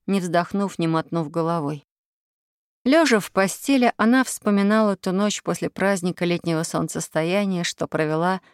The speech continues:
под Георгинами, и грудь Джека, такую белую в лунном свете. Вспоминала до тех пор, пока не начинала покалывать кожу. Заливаясь краской,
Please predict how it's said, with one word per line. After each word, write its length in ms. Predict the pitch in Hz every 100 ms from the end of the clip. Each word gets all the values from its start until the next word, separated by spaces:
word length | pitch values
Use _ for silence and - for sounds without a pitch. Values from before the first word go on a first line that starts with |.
| _ -
под 140 | 170
Георгинами, 840 | 156 170 165 160 175 196 180 170 - _ _ -
и 80 | 196
грудь 300 | 180 226 185
Джека, 460 | 160 202 202 -
такую 320 | 160 156 175 170
белую 460 | 170 220 190 156
в 40 | 160
лунном 320 | 170 160 160
свете. 520 | - 160 160 - 151 _ _ _ _ _
Вспоминала 640 | - - 196 214 233 254 208
до 120 | 202
тех 260 | - 214
пор, 200 | - 202
пока 320 | 196 190 - 185
не 120 | 180
начинала 560 | 170 - 170 175 170
покалывать 600 | 160 156 - 156 147 147
кожу. 400 | - 147 135 147 - _ _ _ _ _ -
Заливаясь 520 | 180 208 190 180 170
краской, 560 | - 190 180 - 170